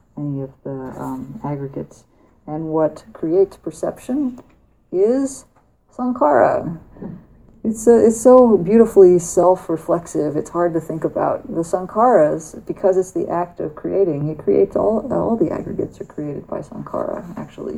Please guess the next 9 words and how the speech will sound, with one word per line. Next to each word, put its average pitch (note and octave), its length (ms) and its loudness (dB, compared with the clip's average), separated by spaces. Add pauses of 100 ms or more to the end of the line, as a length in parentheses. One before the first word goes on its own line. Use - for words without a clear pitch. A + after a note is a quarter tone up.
including D3 400 -10
themselves. - 720 -10 (680)
So C#3 420 -10 (560)
wrap E3 240 -4
your D#3 80 0
brain D3 280 -4
around C#3 300 -4
that C3+ 180 -4
one. C#3 300 -8